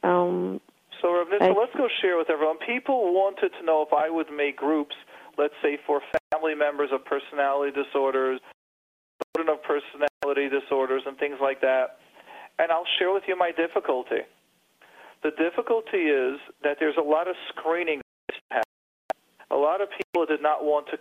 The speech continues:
Speaker 2: commit. Means they only want it either in person or over the phone. They don't want to commit to five or ten sessions, which is normal how groups work. You gotta commit to it, or you gotta come in person.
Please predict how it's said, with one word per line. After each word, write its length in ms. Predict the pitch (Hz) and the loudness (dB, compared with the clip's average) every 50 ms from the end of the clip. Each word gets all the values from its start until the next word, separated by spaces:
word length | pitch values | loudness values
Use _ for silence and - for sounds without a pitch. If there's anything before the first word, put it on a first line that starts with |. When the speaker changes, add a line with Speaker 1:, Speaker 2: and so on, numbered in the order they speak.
| - - | -6 -6
Speaker 2:
commit. 320 | 151 135 135 131 117 - - - - - _ _ _ _ _ - - - - _ - | -4 0 0 0 0 -2 -6 -12 -20 -20 _ _ _ _ _ -20 -20 -20 -20 _ -4
Means 320 | 147 151 151 151 147 147 - - - - _ _ _ 127 | -2 0 0 0 -2 -4 -8 -16 -20 -20 _ _ _ -2
they 140 | 139 156 160 | 0 2 2
only 240 | 165 175 190 190 180 | 2 2 2 0 2
want 220 | 170 175 175 170 170 | 2 2 2 2 2
it 80 | 160 | 0
either 240 | 160 160 151 160 160 | 2 2 2 2 0
in 100 | 156 151 | 0 0
person 460 | - - 170 156 165 160 - - 165 | -2 -2 -2 -2 -2 -2 -4 -4 -2
or 180 | 156 147 147 147 | 0 2 2 2
over 160 | 147 139 143 | 2 2 0
the 120 | 135 139 139 - | 0 0 0 0
phone. 300 | - 139 131 123 120 110 113 | 0 2 2 2 0 0 0
They 120 | - 160 | 0 2
don't 120 | 151 147 156 156 | 2 2 2 2
want 100 | 156 156 | 0 -2
to 60 | - | -2
commit 260 | - 156 143 147 147 - | -4 -4 -2 -2 -2 -2
to 80 | 147 131 - | -6 -2 0
five 240 | 147 135 135 135 127 | 0 0 2 0 -2
or 60 | 135 - | -2 -2
ten 160 | - 135 131 127 - | -2 -4 -4 -2 -2
sessions, 400 | 151 135 131 120 - 107 107 - _ - _ _ _ _ - - - - - _ | 0 0 0 0 -2 -6 -10 -14 _ -20 _ _ _ _ -20 -20 -20 -20 -16 _
which 300 | 131 135 143 143 - 165 | -2 0 0 0 0 0
is 160 | 147 143 131 | 0 0 -2
normal 440 | 143 147 151 151 147 147 151 156 151 | -2 0 2 2 4 4 2 2 2
how 180 | 147 151 139 139 | 2 0 0 0
groups 320 | - 135 131 135 131 - - - | 0 -2 -2 -2 -2 -4 -2 0
work. 220 | 214 214 180 - - - | 2 2 2 0 -4 -8
You 80 | 127 | -2
gotta 260 | 117 131 123 120 127 127 | 0 2 2 2 0 -2
commit 300 | - - 165 180 190 190 - | -4 -4 -2 -2 -4 -2 -2
to 120 | 127 113 85 | -2 -2 -2
it, 120 | - - - - - - - - - _ _ - | -2 -4 -6 -14 -20 -20 -20 -20 -20 _ _ -2
or 140 | 143 143 | 0 0
you 120 | 143 143 139 | 2 2 2
gotta 220 | 147 143 135 135 | 2 2 2 0
come 240 | 131 - - 143 135 | 0 -2 -2 0 0
in 80 | 139 147 | -2 -2
person. 360 | - 208 196 180 - - - | 0 0 -2 0 -2 -4 -4